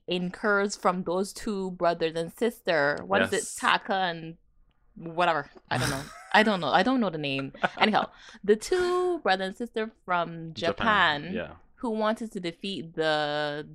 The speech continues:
Speaker 1: the leader Cho, the vampire leader Cho.
Speaker 2: That already died at the, the battle
Speaker 1: Right.
Speaker 2: at the castle.
Speaker 1: They were, had came to Alucard for, like, help. You know, they didn't want
Speaker 2: And
Speaker 1: to save
Speaker 2: he
Speaker 1: their
Speaker 2: was
Speaker 1: people.
Speaker 2: willing to train them.
Speaker 1: Exactly, exactly.
Speaker 2: He was happy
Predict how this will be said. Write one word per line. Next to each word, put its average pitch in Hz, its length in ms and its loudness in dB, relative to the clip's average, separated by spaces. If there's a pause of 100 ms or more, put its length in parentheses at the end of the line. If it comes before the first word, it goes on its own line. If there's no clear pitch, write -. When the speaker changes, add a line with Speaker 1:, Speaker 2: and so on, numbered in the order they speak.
Speaker 1:
the 151 240 -2
leader 165 520 -4
Cho, 170 440 -2
the 175 140 -4
vampire 165 560 0
leader 160 320 -6
Cho. - 320 -4
Speaker 2:
That - 160 6
already 95 580 0
died 95 320 -2
at 80 160 -14
the, - 420 -12
the - 80 -10
battle 170 160 -4 (260)
Speaker 1:
Right. 82 100 -8
Speaker 2:
at 78 60 -12
the - 60 -14
castle. 90 380 -12
Speaker 1:
They 196 300 0
were, 185 340 -6
had 156 320 0
came 185 480 -2
to 208 80 -6
Alucard 156 480 -2
for, 147 80 -10
like, 139 140 -4
help. 170 420 2 (160)
You 156 100 -10
know, 160 120 -10
they 160 140 -4
didn't 160 120 -2
want 160 120 2
Speaker 2:
And 170 120 2
Speaker 1:
to - 60 -6
save 190 220 4
Speaker 2:
he 175 40 0
Speaker 1:
their 156 160 2
Speaker 2:
was 165 180 6
Speaker 1:
people. 190 460 -2 (140)
Speaker 2:
willing 120 880 2 (140)
to 135 100 -8
train 175 520 -2
them. 247 160 6
Speaker 1:
Exactly, 196 680 -2
exactly. 208 580 0
Speaker 2:
He 220 60 2
was 208 300 10
happy 151 880 4